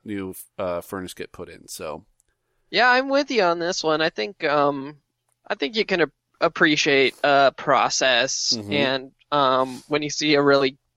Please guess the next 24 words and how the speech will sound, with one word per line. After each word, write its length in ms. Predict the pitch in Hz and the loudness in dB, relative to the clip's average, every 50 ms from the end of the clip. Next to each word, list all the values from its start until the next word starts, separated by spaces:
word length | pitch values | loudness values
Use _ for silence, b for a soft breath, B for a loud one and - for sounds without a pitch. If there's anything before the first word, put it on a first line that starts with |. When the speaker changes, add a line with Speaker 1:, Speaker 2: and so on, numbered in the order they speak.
| _ _ | _ _
Speaker 2:
uh, 200 | 143 135 131 131 | 2 2 2 2
well-made 540 | 135 143 143 135 131 127 - 131 131 127 - | 0 2 2 2 2 2 0 0 -2 -2 -2
product, 460 | - - 135 127 127 127 123 127 - | -2 0 2 2 4 2 0 -2 -2
you 80 | 135 131 | -8 -10
can 160 | - - 131 - | -10 -12 -12 -8
kind 260 | - 143 127 127 127 | -4 -2 -2 0 0
of 140 | 123 131 139 | -2 -2 -2
understand 760 | 135 135 120 110 - - 143 135 135 135 135 131 139 131 - - _ _ - | 0 0 0 -2 -2 -2 0 0 2 2 2 0 -2 -6 -12 -16 _ _ -8
Speaker 1:
Yeah. 240 | 185 262 294 - - - _ _ _ _ _ _ _ _ _ _ _ - | -6 -6 -6 -6 -8 -12 _ _ _ _ _ _ _ _ _ _ _ -4
Speaker 2:
uh, 460 | - 131 131 123 127 127 123 123 127 135 - | -2 0 2 2 2 2 2 2 0 0 -2
the 480 | 143 139 139 139 135 135 135 135 131 | 0 0 2 2 2 2 2 0 0
process 480 | 127 - 156 143 135 131 - 139 131 - | -2 0 0 2 2 2 0 0 2 0
that 140 | 139 120 - | 0 0 0
went 180 | 135 139 139 | -2 0 0
into 340 | 135 135 139 - - 151 139 | 0 -2 -2 -4 -2 -2 -2
it 100 | 135 - | -2 -2
and 80 | - 143 | -4 -10
appreciate 600 | 131 - - 127 135 135 - - 143 135 127 - | -8 -4 -2 -2 -2 0 0 0 0 -2 -2 -2
that, 260 | - 131 123 127 131 | -2 0 0 2 2
as 140 | 131 139 135 | 0 0 -2
opposed 320 | 131 - 143 127 131 - - | -2 -2 -2 -2 0 -2 -4
to 60 | - | -2
just, 320 | - 131 123 127 131 - | -2 -2 0 0 0 0
like, 440 | - 131 127 113 110 - - - - | 2 2 2 2 2 -2 -4 -14 -16